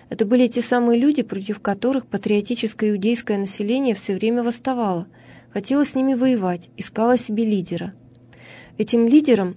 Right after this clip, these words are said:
воинствующие иудеи хотели сделать Христа, но Христос от этого уклонялся.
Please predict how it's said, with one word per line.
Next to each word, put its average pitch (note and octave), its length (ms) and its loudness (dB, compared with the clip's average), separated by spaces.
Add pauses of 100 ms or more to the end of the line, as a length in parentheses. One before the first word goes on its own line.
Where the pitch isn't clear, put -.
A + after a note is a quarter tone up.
воинствующие A#3 960 0
иудеи A#3 380 2
хотели C4 420 -2
сделать B3 380 -2
Христа, G3 540 -4 (580)
но G#3+ 120 0
Христос A#3 480 0
от A#3 120 0
этого A#3+ 240 -2
уклонялся. A#3+ 720 -2